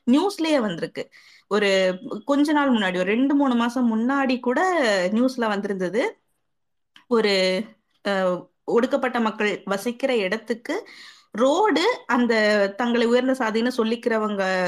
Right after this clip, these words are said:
அ, ஊர் வழியா போகுது. அந்த ரோட்ல போகக்கூடாதுன்னு சொல்லி முள்ளு வெட்டி போட்ட கதை நியூஸ்ல வந்தது. இது ஒரு மூணு மாசத்துக்கு முன்னாடி. அப்ப இது இன்னும் நடந்துட்டு தான் இருக்கு. ரோடு, அதே மாதிரி எத்தனை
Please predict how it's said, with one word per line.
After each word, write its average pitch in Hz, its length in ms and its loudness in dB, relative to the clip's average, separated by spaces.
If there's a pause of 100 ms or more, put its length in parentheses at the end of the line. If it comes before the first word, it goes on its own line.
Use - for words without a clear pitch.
(300)
அ, 120 280 -2
ஊர் 254 260 2
வழியா 226 360 0
போகுது. 196 580 -2 (540)
அந்த 349 440 2
ரோட்ல 311 300 2 (120)
போகக்கூடாதுன்னு 240 680 0
சொல்லி 196 260 -4
முள்ளு 285 360 2
வெட்டி 233 280 -2
போட்ட 185 300 -4
கதை 180 260 -2 (680)
நியூஸ்ல 254 400 2
வந்தது. 180 380 -2
இது 208 160 -2
ஒரு 196 160 0
மூணு 240 260 2
மாசத்துக்கு 196 420 -4
முன்னாடி. 170 520 -6 (280)
அப்ப 233 260 -2
இது 208 320 0
இன்னும் 254 240 2
நடந்துட்டு 262 320 0
தான் 277 180 0
இருக்கு. 240 420 -4 (380)
ரோடு, 214 640 2
அதே 202 220 0
மாதிரி 233 400 0
எத்தனை 277 380 0